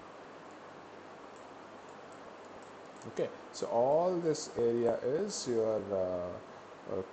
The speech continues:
total area. So in this particular area, if you, okay, if you by any means, if you could, uh, delete this particular area, you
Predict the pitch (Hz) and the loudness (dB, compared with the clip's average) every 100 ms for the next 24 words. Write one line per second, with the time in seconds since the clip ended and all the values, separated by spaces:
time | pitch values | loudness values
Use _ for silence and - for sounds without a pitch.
0 | - 143 143 113 92 82 - - - 156 | 2 6 6 6 4 4 0 -2 0 0
1 | 202 240 - 185 - 127 117 90 90 82 | 2 2 2 -2 0 0 2 2 0 -2
2 | 80 80 80 131 - - - 143 147 - | -2 -2 -2 -2 -4 -12 -8 -4 -4 -6
3 | - 214 190 87 - - - - - - | -4 2 4 2 -2 -10 -14 -14 -14 -10
4 | 98 - 147 107 - 123 - 180 165 113 | -8 -6 -6 -6 -4 -4 -4 -2 2 2
5 | 113 117 107 120 151 170 127 95 104 113 | 2 2 2 0 -2 -2 -2 -2 -2 -4
6 | - 113 127 120 - 127 98 - - - | -4 -2 0 0 2 2 2 -8 -12 -12
7 | - 92 95 95 107 - - 127 202 202 | -4 0 2 0 -2 0 6 6 6 4
8 | - 139 - 117 - 101 98 92 95 87 | 2 0 4 4 4 2 4 4 2 2
9 | 82 71 - - - | 0 -4 -6 -10 -8